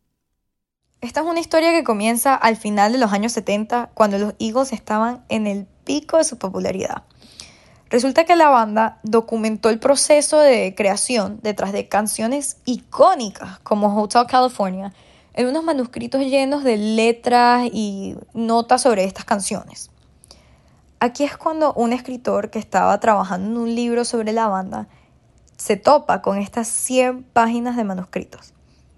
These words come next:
Ojo, la versión de cómo cayó con estos documentos varía.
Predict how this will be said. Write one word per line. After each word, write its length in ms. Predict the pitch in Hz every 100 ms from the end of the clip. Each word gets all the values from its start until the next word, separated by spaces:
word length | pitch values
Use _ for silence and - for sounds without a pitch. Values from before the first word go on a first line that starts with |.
| _ -
Ojo, 360 | 196 214 180 - _ _ _ _
la 200 | 214 226
versión 500 | 220 226 - 247 254
de 160 | 277 285
cómo 320 | 285 294 311
cayó 300 | 247 214 196
con 180 | 226 233
estos 240 | 240 254
documentos 540 | 262 262 190 185 196 226
varía. 440 | 185 202 -